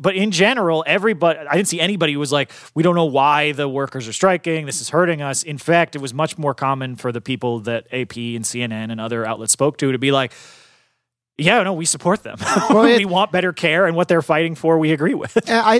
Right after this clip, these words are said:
Speaker 2: it, it's, it speaks to a, a rising consciousness about, like, what unions are and do and, like, how workers are treated. But I think it also speaks to a rising consciousness about, like,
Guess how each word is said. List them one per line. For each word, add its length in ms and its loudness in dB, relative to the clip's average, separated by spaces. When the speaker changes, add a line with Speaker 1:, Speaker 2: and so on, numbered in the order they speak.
Speaker 2:
it, 240 -12
it's, 320 0
it 280 -2
speaks 500 -2
to 300 4
a, 380 4
a 20 0
rising 720 2
consciousness 640 -2
about, 260 0
like, 180 0
what 260 0
unions 400 2
are 200 2
and 120 0
do 340 4
and, 140 2
like, 160 -4
how 140 2
workers 340 -2
are 60 -2
treated. 340 2
But 80 4
I 80 4
think 200 -2
it 80 2
also 300 2
speaks 360 -2
to 160 2
a 60 4
rising 360 2
consciousness 640 0
about, 240 0
like, 200 0